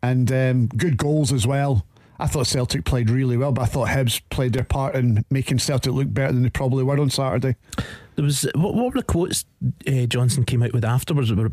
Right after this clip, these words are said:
Speaker 2: a bit strange?
Speaker 1: Embarrassing.
Speaker 2: But, but he said something about how they should be going into the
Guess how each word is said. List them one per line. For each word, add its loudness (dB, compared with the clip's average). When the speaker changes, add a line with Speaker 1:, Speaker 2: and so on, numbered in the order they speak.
Speaker 2:
a 0
bit 0
strange? -2
Speaker 1:
Embarrassing. 0
Speaker 2:
But, 0
but -2
he 0
said -2
something 0
about 0
how 2
they 0
should -2
be -2
going 0
into 0
the 0